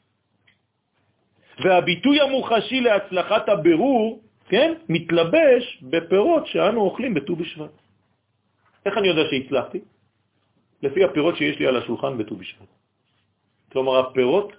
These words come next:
הם ביטוי לכל הבירורים שעשיתי. אז אנחנו רק באופן של פועל דמיוני, של אקט סימבולי, שמים פירות על השולחן, שזה אומר בעצם, מה אתה אומר לאנשים?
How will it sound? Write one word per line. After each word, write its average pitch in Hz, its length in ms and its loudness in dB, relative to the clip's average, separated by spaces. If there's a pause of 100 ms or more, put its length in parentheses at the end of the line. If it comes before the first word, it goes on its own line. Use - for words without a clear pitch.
(140)
הם 123 300 -6 (100)
ביטוי 202 760 -2 (680)
לכל 196 420 0
הבירורים 135 720 0
שעשיתי. - 720 -10 (520)
אז 110 120 -8
אנחנו 135 400 -2
רק 147 140 2
באופן 123 580 0
של 110 280 -4
פועל 135 280 0
דמיוני, 120 560 -2
של 117 220 -4
אקט 139 280 -4
סימבולי, 147 480 0 (500)
שמים 131 280 -2
פירות 123 380 0
על 113 80 -2
השולחן, 104 500 -6
שזה 110 240 -2
אומר 127 280 0
בעצם, 131 380 0 (540)
מה 185 120 2
אתה 214 120 0
אומר 190 220 2
לאנשים? 156 500 -2